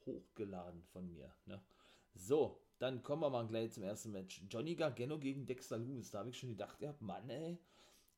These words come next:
ist das so ja ein North American Championship Match? Ja, weil ich dachte ja wirklich, das heben die sich echt auf bis Takeover, das wird da lange aufgebaut oder wie auch immer, ja, aber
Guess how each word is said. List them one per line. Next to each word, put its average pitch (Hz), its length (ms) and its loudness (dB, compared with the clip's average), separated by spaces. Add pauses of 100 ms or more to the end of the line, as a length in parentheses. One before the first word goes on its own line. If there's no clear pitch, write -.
ist - 200 -6
das - 120 -8
so 135 100 6
ja 123 180 6
ein 117 200 -2
North 113 260 0
American 131 500 -2
Championship 143 480 -4
Match? 180 240 -4
Ja, 104 180 0
weil - 120 -2
ich - 140 -10
dachte 156 300 -2
ja 127 120 2
wirklich, 175 380 -4 (540)
das 110 140 -6
heben 117 200 2
die 147 120 -2
sich 127 200 -6
echt - 220 -4
auf - 160 -2
bis - 180 -10
Takeover, 127 800 4
das 110 240 -6
wird 123 140 -2
da 117 60 0
lange 113 220 0
aufgebaut 120 720 2
oder 110 220 0
wie 123 100 0
auch 139 120 0
immer, 151 200 0
ja, 113 140 2
aber 110 420 0